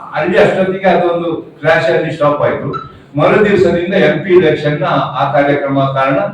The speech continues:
ತಡೆಹಿಡಿಯಲು ಪಟ್ಟಿತು. ಈಗ ಏನಾಗಿದೆ ಅಂತ ಹೇಳಿದ್ರೆ,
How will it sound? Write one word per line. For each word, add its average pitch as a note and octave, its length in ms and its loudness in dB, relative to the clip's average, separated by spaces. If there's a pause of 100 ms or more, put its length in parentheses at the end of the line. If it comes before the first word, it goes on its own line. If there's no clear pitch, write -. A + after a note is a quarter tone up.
(300)
ತಡೆಹಿಡಿಯಲು B2+ 720 0
ಪಟ್ಟಿತು. - 440 -8 (720)
ಈಗ G3+ 200 0
ಏನಾಗಿದೆ F3+ 640 2
ಅಂತ C#3+ 80 -4
ಹೇಳಿದ್ರೆ, C3 680 -2